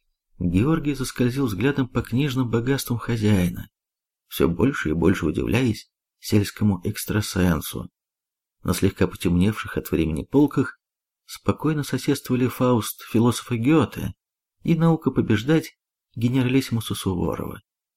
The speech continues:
Самоучитель санскрита лежал на истории государства российского. Краснел затертой обложкой большой анатомический атлас,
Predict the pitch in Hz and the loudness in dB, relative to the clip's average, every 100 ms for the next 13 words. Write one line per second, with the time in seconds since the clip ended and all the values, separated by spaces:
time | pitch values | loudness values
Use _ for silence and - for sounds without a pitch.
0 | _ _ - 107 160 156 - 90 - - | _ _ 0 4 6 4 2 0 0 0
1 | 73 - - 101 98 85 85 90 87 _ | -4 -2 0 2 4 2 4 2 2 _
2 | _ _ - 92 90 - 107 120 107 85 | _ _ 0 4 4 2 0 2 2 -2
3 | - 90 87 - 80 - - - - - | -2 -2 -2 -2 -6 -6 -8 -10 -12 -12
4 | - - _ _ _ _ _ _ _ - | -14 -16 _ _ _ _ _ _ _ 4
5 | 90 87 143 160 135 131 147 147 123 110 | 4 4 0 0 2 0 0 0 0 2
6 | 139 143 - 131 - _ _ _ 87 90 | 2 2 2 0 0 _ _ _ 0 4
7 | 95 - 143 147 - 127 120 120 127 120 | 4 4 2 2 2 0 0 0 0 0
8 | - 127 - 117 107 87 82 85 - | -2 -4 -2 0 0 0 -2 -4 -6